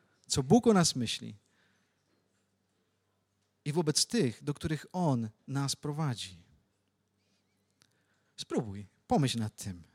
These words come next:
Czy jesteś w stanie odłożyć to, co trzymasz w ręku, ten, ten, ten ekran, chociaż na chwilę? I oczywiście teraz nie będę takich banałów prawił, musimy zrezygnować i tak dalej. Chociaż z drugiej strony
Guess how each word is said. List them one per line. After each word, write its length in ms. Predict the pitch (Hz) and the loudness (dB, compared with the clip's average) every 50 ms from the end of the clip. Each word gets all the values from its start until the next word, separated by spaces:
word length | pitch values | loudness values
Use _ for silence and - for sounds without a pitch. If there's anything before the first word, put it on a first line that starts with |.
| _ _ _ _ _ _ _ _ _ _ _ _ _ _ _ - | _ _ _ _ _ _ _ _ _ _ _ _ _ _ _ 2
Czy 120 | - 170 | 4 6
jesteś 220 | 226 220 - 240 - | 6 6 6 6 6
w 60 | - | 6
stanie 380 | - 214 202 196 190 190 170 | 8 8 8 8 8 8 8
odłożyć 560 | 156 151 135 135 139 156 165 160 156 180 170 - | 8 8 6 6 6 6 6 6 6 4 2 0
to, 100 | - 160 | 0 -2
co 120 | - 160 | 0 0
trzymasz 380 | - - - 165 165 147 131 123 | 0 0 0 0 0 0 -2 0
w 60 | 123 | 0
ręku, 500 | 139 139 147 147 - - 202 208 214 196 | 0 0 0 -2 -2 -2 -2 -2 -2 -2
ten, 380 | - - 143 143 139 135 135 | -4 -4 -4 -4 -4 -4 -6
ten, 320 | - - 147 139 139 135 131 | -8 -6 -4 -4 -4 -4 -4
ten 180 | - 143 143 | -2 0 4
ekran, 440 | 147 160 165 - 175 180 190 202 190 160 | 4 4 4 4 2 0 0 0 -2 -2
chociaż 300 | 165 160 - 160 151 165 | -2 -2 -2 -2 -2 0
na 140 | 160 151 | 0 -2
chwilę? 440 | 143 - - - 180 180 196 202 196 - - - - - - - _ _ _ - | -2 -2 -2 0 2 4 6 4 4 2 -4 -16 -20 -20 -20 -20 _ _ _ -6
I 60 | 226 262 | -2 0
oczywiście 380 | - - 254 269 247 - 214 | 0 0 2 4 4 4 4
teraz 240 | - 214 208 175 190 | 4 4 4 4 4
nie 100 | 190 180 | 2 2
będę 260 | 170 208 214 202 185 | 4 4 4 4 4
takich 260 | - 165 - 156 139 | 2 0 0 -2 0
banałów 460 | 123 123 147 147 151 156 160 156 143 - | 4 6 6 8 10 10 12 10 10 8
prawił, 420 | - 139 139 147 151 143 147 139 | 6 6 8 8 8 8 6 4
musimy 360 | 131 127 120 - 143 139 139 | 2 0 -2 -2 -2 -2 0
zrezygnować 760 | 120 120 139 135 127 143 123 131 147 151 151 143 143 135 - | 2 4 4 4 4 4 4 6 8 8 8 8 6 4 2
i 40 | - | 0
tak 140 | - 147 139 | 0 0 4
dalej. 260 | 143 160 156 151 156 | 6 8 8 8 6
Chociaż 480 | 147 - - 381 415 - - 165 143 131 | 4 4 4 6 6 6 6 4 4 4
z 60 | 123 | 2
drugiej 260 | 143 202 247 277 247 | 0 -2 0 2 2
strony 340 | - - 214 214 214 220 208 | 4 6 6 6 8 6 6